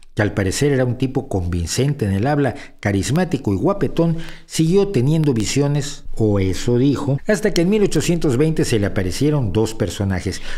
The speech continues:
Dios Padre y Jesucristo, nada más, que le revelaron que todas las iglesias estaban en el error. En mil ochocientos veintitrés tuvo otra visión donde un ángel llamado Moroni lo llevó al monte Cumorah en Manchester, Nueva York,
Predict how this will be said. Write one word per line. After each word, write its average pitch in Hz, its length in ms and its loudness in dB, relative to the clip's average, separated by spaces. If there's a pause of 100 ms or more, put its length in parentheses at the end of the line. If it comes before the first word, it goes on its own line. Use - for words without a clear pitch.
(140)
Dios 156 320 2
Padre 160 300 2
y 127 40 2
Jesucristo, - 720 -4 (160)
nada 104 340 0
más, 95 360 -4 (360)
que 170 100 2
le 185 120 4
revelaron 143 520 4
que 101 120 -2
todas 101 420 0
las 120 160 2
iglesias 139 460 2
estaban 104 580 -2
en 104 200 0
el 101 100 2
error. 85 420 -4 (240)
En 180 140 2
mil 247 120 2
ochocientos 196 500 0
veintitrés 147 500 2
tuvo 156 240 4
otra 160 220 2
visión 143 400 2
donde 131 240 2
un 143 120 2
ángel 147 320 0
llamado 120 400 2
Moroni 147 580 2 (260)
lo 202 100 4
llevó 160 340 4
al 139 120 2
monte 147 400 2
Cumorah 127 460 2
en 95 140 0
Manchester, 117 600 -2
Nueva 143 180 2
York, 160 340 0